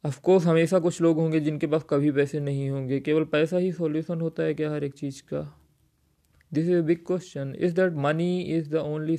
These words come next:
solution? दुनिया में उतना मनी है भी, उतना कैश है भी, इकोनॉमी कैसे रन करती है? There are some big questions।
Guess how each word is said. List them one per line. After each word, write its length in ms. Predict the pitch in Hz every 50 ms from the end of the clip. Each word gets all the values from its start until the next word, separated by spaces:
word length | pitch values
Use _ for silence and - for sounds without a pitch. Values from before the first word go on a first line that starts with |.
| 160 -
solution? 800 | 147 147 143 143 147 151 143 - 165 156 151 151 156 151 147 _ _ _ _ _ _ _ _ _ _ _ _ _ _ _ 127
दुनिया 240 | 131 147 156 165 170
में 80 | 175
उतना 220 | 170 170 - 170 160
मनी 300 | 156 160 160 165 165 151
है 280 | 135 143 147 156 160
भी, 160 | 156 165 165
उतना 240 | 165 160 165 165 160
कैश 360 | 156 - 143 143 147 143 - -
है 160 | 156 160 156
भी, 200 | 147 160 165 156
इकोनॉमी 420 | - 139 139 151 151 151 151 160
कैसे 360 | 147 - 143 143 135 160 160 156
रन 180 | 156 151 147
करती 420 | 143 - 151 143 143 - 156 151 151
है? 360 | 151 156 151 151 156 165 - - _ _ _ _ _ _ _ _ -
There 160 | 147 165 180
are 100 | 185 185
some 140 | 185 165 143
big 240 | 151 147 139 - 143
questions। 580 | 135 135 135 - - 143 135 135 135 135 135